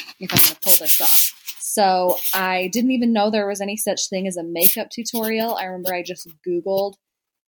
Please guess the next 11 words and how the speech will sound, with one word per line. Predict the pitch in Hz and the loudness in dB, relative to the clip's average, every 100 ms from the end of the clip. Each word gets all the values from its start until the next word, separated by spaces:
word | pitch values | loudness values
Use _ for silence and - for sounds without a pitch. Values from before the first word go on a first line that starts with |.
| _ _ _ | _ _ _
princess | 196 - 220 220 - | -8 -6 -4 -4 -2
makeup | 233 220 226 233 254 - - - | -2 -2 -2 -2 -4 -6 -20 -10
and | 190 180 160 165 170 | -6 -4 -4 -6 -10
all | 175 170 | -8 -8
these | 165 165 | -8 -10
tutorials | - 185 - 208 311 247 - | -10 -12 -6 -2 0 -2 -8
came | 180 | -8
up. | 170 - | -6 -6
And | 175 165 | -8 -8
I | |
remember, | 165 180 180 175 110 | -8 -8 -6 -6 -6